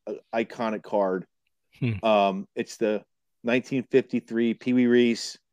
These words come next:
Speaker 1: It's extremely expensive for the player.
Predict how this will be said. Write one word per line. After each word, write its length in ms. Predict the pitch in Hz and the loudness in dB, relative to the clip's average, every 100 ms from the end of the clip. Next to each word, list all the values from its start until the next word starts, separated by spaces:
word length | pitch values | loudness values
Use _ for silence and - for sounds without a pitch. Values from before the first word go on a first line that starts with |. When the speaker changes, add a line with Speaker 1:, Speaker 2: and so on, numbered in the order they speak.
| _ _ _ _ _ | _ _ _ _ _
Speaker 1:
It's 480 | - 113 - - - _ _ _ _ _ _ _ _ _ - | -2 -2 -6 -12 -14 _ _ _ _ _ _ _ _ _ -10
extremely 720 | - - - 156 165 156 139 | -8 -10 0 4 6 6 4
expensive 600 | 127 - 127 117 - 107 | 4 2 -2 -2 -2 -6
for 160 | - 113 | -4 -4
the 100 | 98 | -4
player. 520 | - 113 113 120 | -2 2 4 4